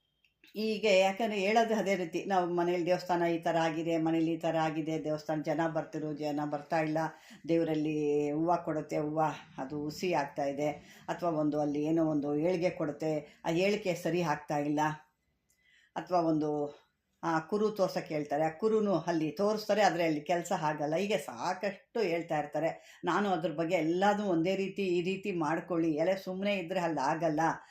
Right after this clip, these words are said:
ಈ ರೀತಿಯಾಗಿ ಮಾಡ್ಕೊಳ್ಳಿ, ಈ ರೀತಿ ಅಂತ ಕೆಲವೊಂದು, ಆ, ಅಷ್ಟ ದಿಗ್ಬಂಧನ ಇರ್ಬೋದು, ತಾಯ್ತಗಳು ಇರ್ಬೋದು, ಚಕ್ರಗಳು ಇರ್ಬೋದು, ಆ, ಮತ್ತೆ ತ್ರಿಶೂಲಗಳು ಇರ್ಬೋದು, ಪ್ರತಿಯೊಂದು ನಾನು ತೋರಿಸ್ತಾ ಬಂದಿದ್ದೀನಿ.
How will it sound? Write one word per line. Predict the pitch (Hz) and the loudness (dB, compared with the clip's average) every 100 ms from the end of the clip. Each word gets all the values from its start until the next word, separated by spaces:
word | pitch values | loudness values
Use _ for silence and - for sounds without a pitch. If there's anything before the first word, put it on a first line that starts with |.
| - - | -8 0
ಈ | |
ರೀತಿಯಾಗಿ | 208 233 240 214 170 | 2 2 2 0 0
ಮಾಡ್ಕೊಳ್ಳಿ, | 160 180 - 175 165 | 2 0 2 0 2
ಈ | 180 | 0
ರೀತಿ | 185 180 | -2 -4
ಅಂತ | 170 | -4
ಕೆಲವೊಂದು, | 208 170 185 185 185 175 170 - - - | -2 -2 0 0 0 -2 -4 -8 -20 -4
ಆ, | 165 165 170 | 0 2 2
ಅಷ್ಟ | 170 - 180 170 170 165 | 0 4 6 8 6 4
ದಿಗ್ಬಂಧನ | 160 160 170 165 165 | -2 0 2 2 2
ಇರ್ಬೋದು, | 165 160 165 165 | 2 0 -2 -2
ತಾಯ್ತಗಳು | 170 165 170 175 165 165 | 0 0 0 0 2 0
ಇರ್ಬೋದು, | 160 160 165 | 0 -2 -2
ಚಕ್ರಗಳು | 165 170 - 180 170 170 | -2 -4 0 0 2 2
ಇರ್ಬೋದು, | 165 151 165 156 175 160 - - | 0 0 -2 0 -2 -2 -14 -6
ಆ, | 170 | 0
ಮತ್ತೆ | 175 170 180 | 0 0 -2
ತ್ರಿಶೂಲಗಳು | 185 185 226 233 196 170 | -2 -4 0 2 4 4
ಇರ್ಬೋದು, | 165 151 160 165 | 4 2 0 0
ಪ್ರತಿಯೊಂದು | 170 170 220 240 262 269 285 | -2 -2 0 4 6 6 6
ನಾನು | 240 202 180 | 6 4 2
ತೋರಿಸ್ತಾ | 165 190 185 190 | 2 0 2 0
ಬಂದಿದ್ದೀನಿ. | 165 160 156 151 156 175 | 0 0 0 0 0 -2